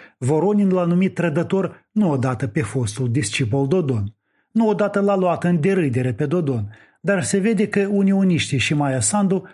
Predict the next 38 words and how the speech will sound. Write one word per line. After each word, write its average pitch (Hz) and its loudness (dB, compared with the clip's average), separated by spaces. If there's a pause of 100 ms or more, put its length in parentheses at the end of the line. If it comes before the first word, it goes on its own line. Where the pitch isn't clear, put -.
(140)
au 175 0
devenit 170 0
într-atât 143 -2
de 117 -2
periculoși, 180 -2 (280)
încât 185 0
Voronin 143 2
și - -2
Dodon 156 0
nu 180 2
mai 151 2
au 120 0
încotro. 120 -2 (640)
Avem 220 2
de-a 196 2
face 185 -2
cu 165 -2
un 156 0
soi 180 0
de 160 0
consolidare 151 0
pe 139 -4
stânga 165 -2 (240)
eșechierului 135 0
politic, 196 0 (320)
de 170 0
pe 180 -2
urma 151 2
căreia 202 0
va 170 0
avea 170 0
de 160 -2
câștigat 151 -2
mai 143 -2
cu - -6
seamă 170 0
veteranul 139 0
Voronin, 117 -2